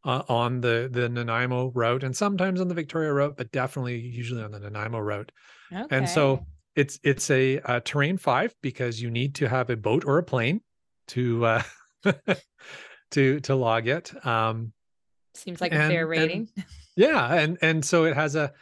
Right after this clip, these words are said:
Speaker 1: uh, kind of an interesting, uh, I, I think an interesting description, and, you know, you need to read through it and understand it. And what I ask people to do in there is in their, so of course, like every o-,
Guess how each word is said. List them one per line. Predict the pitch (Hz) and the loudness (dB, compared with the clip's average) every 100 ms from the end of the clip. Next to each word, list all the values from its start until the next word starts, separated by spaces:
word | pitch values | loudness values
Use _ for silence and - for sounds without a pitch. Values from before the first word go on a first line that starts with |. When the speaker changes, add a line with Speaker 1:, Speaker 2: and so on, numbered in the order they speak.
| - - _ - | -20 -20 _ -6
Speaker 1:
uh, | 139 139 143 160 - | -2 -2 -4 -10 -6
kind | 156 | -2
of | 147 | 0
an | 143 | 0
interesting, | 139 - 135 - 139 131 131 | 0 0 0 2 2 2 -2
uh, | 135 127 127 135 - | -6 -8 -8 -10 -6
I, | 120 - 117 | -6 -2 -2
I | |
think | 143 127 | 0 -2
an | 127 | -4
interesting | 113 110 - 113 | -4 -4 -6 -8
description, | 110 - 110 - 151 | -6 -4 -4 -4 -4
and, | 127 113 151 | -4 -4 -6
you | 123 | -6
know, | 131 165 - | -6 -10 -8
you | 156 123 | -4 -2
need | 123 117 | -4 -6
to | 135 | -6
read | 127 | -6
through | - 110 | -6 -8
it | |
and | 127 | -6
understand | 120 135 - 104 | -8 -10 -10 -6
it. | 127 | -4
And | 135 120 - - - - | -4 -8 -14 -20 -20 -2
what | 156 | 2
I | 165 160 - | 4 4 2
ask | 160 214 - | -2 -2 -2
people | 160 147 117 | -2 -2 -4
to | 110 | -2
do | 147 196 | 0 0
in | 101 | -2
there | 107 107 | -2 -2
is | 110 | -4
in | - 143 | -2 -2
their, | 156 135 135 _ _ _ _ | 2 0 -2 _ _ _ _
so | - 143 | 0 2
of | - 143 | 0 -4
course, | - 139 131 - _ _ - | 2 2 2 -4 _ _ -2
like | 131 147 147 | 2 2 2
every | 135 131 | 2 2
o-, | 123 | 0